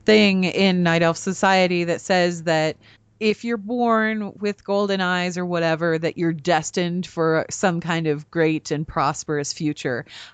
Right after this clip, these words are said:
Um, golden eyes are not that common at all. Azshara also had golden eyes. Um, and when she was born, they said,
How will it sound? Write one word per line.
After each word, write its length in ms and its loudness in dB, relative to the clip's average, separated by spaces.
Um, 320 0
golden 340 2
eyes 260 2
are 80 2
not 380 2
that 220 0
common 500 0
at 300 -2
all. 400 2
Azshara 640 0
also 320 -2
had 180 -6
golden 380 -4
eyes. 400 -14
Um, 400 0
and 220 -2
when 140 2
she 160 -2
was 160 0
born, 400 2
they 100 -4
said, 300 -2